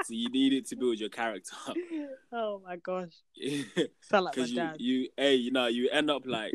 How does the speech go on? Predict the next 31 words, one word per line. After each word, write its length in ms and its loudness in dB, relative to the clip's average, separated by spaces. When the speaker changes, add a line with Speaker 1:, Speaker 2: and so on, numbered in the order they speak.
Speaker 2:
<clears throat> 60 -20
Speaker 1:
that 640 6
fucking 300 -6
Amy 320 -2
girl 180 -4
on 100 -8
Love 220 -6
Island, 400 -4
bruv. 200 -10
Speaker 2:
I'm 180 0
Speaker 1:
Going 180 -2
on 120 -6
Love 140 2
Speaker 2:
screaming. 280 4
Speaker 1:
Island. 240 -10
Speaker 2:
Screaming. 840 4
Oh 160 -4
my 60 -8
Speaker 1:
Straight 160 2
Speaker 2:
gosh. 60 0
Speaker 1:
away, 400 0
any 220 0
small 360 -2
thing 220 -4
that 140 -4
happens, 480 -6
your 100 -2
heart 260 0
will 100 -4
be 100 -6
hurting 420 -6